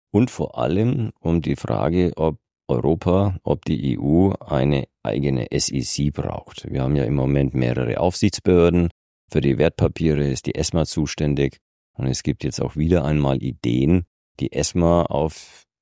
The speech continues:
die Größenordnung der S E C aufzupumpen.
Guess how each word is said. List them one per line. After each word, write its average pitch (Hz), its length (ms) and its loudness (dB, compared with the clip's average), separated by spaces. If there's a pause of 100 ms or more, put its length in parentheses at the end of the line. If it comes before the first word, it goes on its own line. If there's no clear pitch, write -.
(320)
die 104 120 4
Größenordnung 90 1300 4
der 76 200 0
S 78 160 -6
E 71 120 -8
C - 240 -6
aufzupumpen. 90 920 0